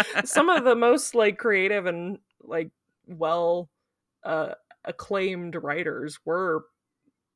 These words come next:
Speaker 2: pretty m-, mentally ill, so,
Speaker 1: Yeah, there's,
Speaker 2: you
Speaker 1: there's
Speaker 2: know.
Speaker 1: definitely, there's definitely, like, a triangle of, like, creativity, magic, and being kinda kooky.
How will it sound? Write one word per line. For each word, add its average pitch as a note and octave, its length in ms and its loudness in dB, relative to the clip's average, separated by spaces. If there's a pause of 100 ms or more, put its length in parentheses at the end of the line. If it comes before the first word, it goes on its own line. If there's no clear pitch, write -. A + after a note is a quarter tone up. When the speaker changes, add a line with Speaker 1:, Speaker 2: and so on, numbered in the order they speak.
(160)
Speaker 2:
pretty D3 300 -2
m-, C#3 440 -12
mentally D3 440 -8
ill, D3+ 280 -2
so, D3+ 380 0
Speaker 1:
Yeah, D3+ 340 -6
there's, F3+ 220 -2
Speaker 2:
you F3 60 -4
Speaker 1:
there's F3+ 200 0
Speaker 2:
know. - 20 -10
Speaker 1:
definitely, A3+ 760 -2
there's G3 220 -8
definitely, G#3+ 440 -4
like, F3+ 280 -2
a D#3+ 80 -4
triangle E3+ 840 -2
of, D#3 160 -4
like, C#3+ 360 -2 (380)
creativity, G#3+ 1120 -2 (200)
magic, F3+ 840 0
and E3 220 -6
being F3+ 440 -4
kinda E3+ 280 -4
kooky. - 480 -6